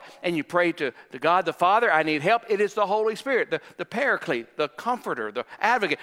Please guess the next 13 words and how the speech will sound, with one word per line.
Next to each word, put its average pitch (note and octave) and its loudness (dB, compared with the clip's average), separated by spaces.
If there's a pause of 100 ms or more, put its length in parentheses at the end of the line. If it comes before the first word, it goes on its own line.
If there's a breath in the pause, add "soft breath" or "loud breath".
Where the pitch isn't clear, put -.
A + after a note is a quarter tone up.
(100)
who F#3+ -6
comes G3+ -2
alongside F3+ -2
you A#2+ -6 (220 loud breath)
to C3+ -14
help. C#3+ -6 (240 loud breath)
So F3 -4
Jesus A#3 -2 (100)
gives B3 0
to G#3 -6
us D#3 -2
this D3+ -8
promise. - -8